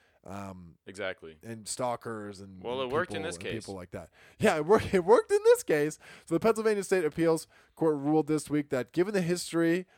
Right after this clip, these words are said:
Speaker 1: of the parties involved, making the gesture did amount to disorderly conduct because it created a hazardous condition involving danger or risk, including the risk of an altercation. So despite the person's no contact order against Finger Gun Man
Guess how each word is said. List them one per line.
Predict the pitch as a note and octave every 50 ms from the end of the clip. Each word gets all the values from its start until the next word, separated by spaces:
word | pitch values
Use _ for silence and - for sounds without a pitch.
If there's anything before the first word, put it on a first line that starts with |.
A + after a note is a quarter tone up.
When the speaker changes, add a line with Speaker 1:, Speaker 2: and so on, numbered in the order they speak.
| _
Speaker 1:
of | - C3 C3
the | C3 C3
parties | - D3+ D3 D3 D3 B2+ B2
involved, | B2 A2+ C3 C#3 C#3+ C#3 C#3 B2 C3
making | C3+ C#3 C#3 C#3
the | B2+
gesture | A2+ - C3 C3 C3+ - C3 B2+
did | A2+ - C#3+ D#3
amount | E3 D3+ C#3 C3+ C3+ C#3 C3
to | - A#2+
disorderly | A#2 A2 - B2+ C3 D3 E3 E3+
conduct | D#3 - B2+ A2 G#2 G2 G#2+ G2+ G2+ - _ _ _ _ _ _ _
because | B2+ B2 - C#3 C3+ C3 B2
it | C3 - -
created | - C#3 C3+ C3+ B2+ A#2+ G#2+
a | G2+
hazardous | G2 A#2+ B2+ C#3 D3 D3 D#3+ D#3+ -
condition | - D#3 C#3+ B2+ C3+ C3 - - C#3 B2+
involving | A#2 G#2+ A2+ A2 G#2+ G#2+ G2+
danger | F#2+ A#2 A#2+ B2 B2+ A#2+ B2 C#3
or | A#2+ G#2 G2+
risk, | G2+ G#2 A2 A2+ A2+ - - - _ _ _ _ -
including | G#2+ - - C3 C#3 C#3+
the | C3 A#2+
risk | A2 A#2 B2 B2+ - - - -
of | F#2 A2 G#2+ -
an | G#2 F#2
altercation. | D#2 F#2 G#2+ G2+ - F#2 - - G2+ F#2+ - - D#2+ - _ _ _ _ _ _ _ _ _ _ _ _ _ _ _ _ _ _
So | - - C3+
despite | C3 C3+ C3 - - E3 E3 D#3+ E3 F3+ F#3+ - _ _ _ _ _ _ _
the | A#2 A#2 A#2 C3 C3+ C3+ C3+ C3+ C3+
person's | - - D3 D3 C#3+ D3 C#3 A#2 A#2+
no | C#3 D3 D3+
contact | - D#3 D3 D3 C#3 C#3+ C3 A#2
order | A2 G#2 A#2+ A#2 A2 A2 A2+ B2 -
against | - A2+ G2 B2+ B2+ C3 B2+ - - -
Finger | - C#3 C3+ C3 B2+
Gun | G#2+ G#2+ G2 F#2 F#2
Man | F#2 F2+ F2 F#2 A2+